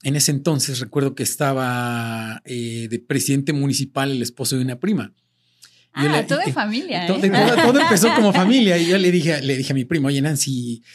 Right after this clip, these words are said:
Speaker 1: dile a Ángel que quiero hacer una carrera". Y ya como que le enseñé el proyecto y, mm, después me habló y me dijo, "Ok", me dijo, "Esto que quieres hacer un evento, vente para acá, platicamos". Y de ahí surgió, surgió Cerro Rojo. La primera carrera de
Speaker 2: Wow.
Speaker 1: Frogs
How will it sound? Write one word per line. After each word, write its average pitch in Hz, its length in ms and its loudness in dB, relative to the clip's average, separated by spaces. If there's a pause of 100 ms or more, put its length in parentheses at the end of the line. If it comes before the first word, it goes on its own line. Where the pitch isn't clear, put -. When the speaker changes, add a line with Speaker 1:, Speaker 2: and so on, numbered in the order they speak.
(240)
Speaker 1:
dile 139 380 -4
a 151 80 0
Ángel 143 240 -2
que 123 100 -12
quiero 143 140 -6
hacer 139 140 -2
una 120 100 -6
carrera". 156 580 -2
Y 123 160 -6
ya 165 180 -6
como 175 200 -6
que 151 80 -6
le 147 60 -4
enseñé 156 200 -2
el 175 60 -10
proyecto 185 560 -4
y, 147 240 -4
mm, 147 360 -8
después 175 300 -6
me 196 80 0
habló 226 260 -2
y 202 140 -2
me 160 140 -4
dijo, 165 480 -8 (680)
"Ok", - 240 -6 (500)
me 151 140 -4
dijo, 143 420 -4 (180)
"Esto 151 360 -8
que 139 140 -8
quieres 147 180 -4
hacer 139 180 -4
un 151 80 -2
evento, 208 480 0
vente 156 220 -4
para 143 160 -6
acá, 226 240 -6
platicamos". 196 580 -4
Y 151 120 -2
de 143 80 0
ahí 165 100 -2
surgió, 151 760 -4 (300)
surgió - 340 -2
Cerro 151 280 0
Rojo. 190 280 0 (140)
La 160 220 -2
primera 190 340 0
carrera 160 260 0
de 156 80 2
Speaker 2:
Wow. - 100 -4
Speaker 1:
Frogs 180 360 0